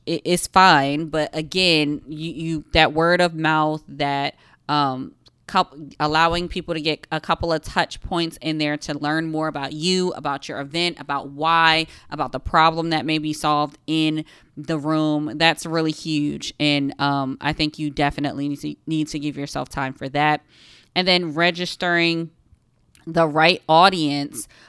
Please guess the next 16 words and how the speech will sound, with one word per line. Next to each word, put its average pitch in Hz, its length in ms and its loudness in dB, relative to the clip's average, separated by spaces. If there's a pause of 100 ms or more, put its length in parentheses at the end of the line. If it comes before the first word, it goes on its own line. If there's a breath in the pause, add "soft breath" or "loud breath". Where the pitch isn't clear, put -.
(160 soft breath)
Um, 156 380 4
and 175 100 0
I 196 60 2
say 285 220 -2
the 190 120 0
right 160 320 0
audience 143 760 0 (340 soft breath)
because 180 760 2
oftentimes 175 880 0
we 170 120 -4
can, 170 360 -4
can 196 220 -2
I 196 100 2
plan 202 260 -2
an 190 120 0
event, 190 420 2